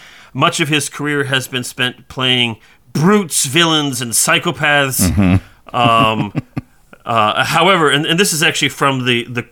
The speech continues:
Speaker 1: the, the I M D B quote from, you know, some whomever did this, some publicist. "However, his occasional turns as a good guy are always well acted and a welcome change for a talented actor, too often typecast."
Speaker 2: Yeah, I always feel a little bit bad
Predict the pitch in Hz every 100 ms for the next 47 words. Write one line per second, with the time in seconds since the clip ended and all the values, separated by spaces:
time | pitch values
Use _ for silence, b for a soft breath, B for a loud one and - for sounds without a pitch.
0 | - 127 110 110 113 113 110 110 127 117
1 | 110 113 110 110 - 113 113 - 110 113
2 | 117 104 - 120 123 113 107 104 98 110
3 | - 117 110 101 - 107 - B B -
4 | 123 143 139 110 B B - 151 143 -
5 | 226 - 127 107 - 208 180 107 120 -
6 | 123 117 120 104 - 151 156 - 104 101
7 | - 107 - - 254 254 254 - 175 -
8 | 120 120 123 - - 95 95 101 220 247
9 | 220 - 135 113 101 - 95 - 185 156
10 | 165 - 120 117 98 98 b b - -
11 | 254 131 123 127 117 - 110 110 - -
12 | - - - 101 - 113 110 107 117 202
13 | 453 359 - 101 87 80 82 78 76 76
14 | 76